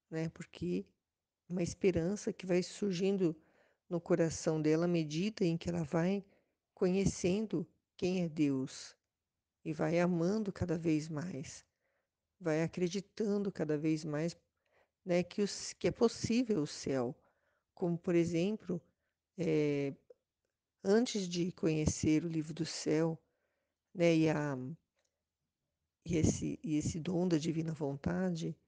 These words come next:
é, para mim o céu era uma coisa, assim, meio distante, né? Eu, eu tinha uma certa esperança, eu acreditava, mas,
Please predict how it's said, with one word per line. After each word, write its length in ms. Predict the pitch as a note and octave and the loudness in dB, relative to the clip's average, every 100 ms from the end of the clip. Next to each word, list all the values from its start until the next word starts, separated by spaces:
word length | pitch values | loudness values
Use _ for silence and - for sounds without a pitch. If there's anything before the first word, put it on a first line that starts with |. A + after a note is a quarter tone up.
| _ _ _ _ _ | _ _ _ _ _
é, 200 | F3+ E3+ | -2 0
para 260 | F#3 G3+ | 4 6
mim 240 | G#3 F#3+ A3+ | 6 4 2
o 60 | |
céu 380 | A3+ - - G#3 | 0 -2 -2 0
era 140 | G3+ G#3 | 2 0
uma 160 | G#3 | -2
coisa, 360 | G3 - F3 G3 | -4 0 2 0
assim, 420 | - - G3+ G#3 - _ _ _ _ _ _ _ _ _ - | -4 -4 -4 -4 -10 _ _ _ _ _ _ _ _ _ 0
meio 240 | F#3+ G#3 | 2 2
distante, 880 | G#3 A#3+ - - F3 F#3 G3 - - | -2 -4 -4 0 2 2 0 -4 -6
né? 220 | F3+ F3 | -2 0
Eu, 320 | F#3 E3 F3+ - _ _ _ | 2 2 0 -6 _ _ _
eu 140 | F3+ | 2
tinha 420 | F3 - G#3+ G#3+ | 4 2 0 0
uma 180 | F#3+ F3+ | 2 2
certa 680 | F3+ - E3 D#3 - D3 E3 - _ _ _ _ _ _ _ - | 2 4 4 2 0 -4 -4 -12 _ _ _ _ _ _ _ -6
esperança, 760 | - - A3 A3 F3+ F#3 E3+ | -2 4 4 6 4 2 -2
eu 120 | D#3+ | -4
acreditava, 1080 | C#3+ - D#3 F3 - D#3+ D#3+ F#3 D3+ F3 D#3+ _ _ _ _ | -4 -2 -2 -2 0 0 2 -2 -2 -2 -4 _ _ _ _
mas, 480 | E3+ F3+ F#3 - | -4 0 0 -4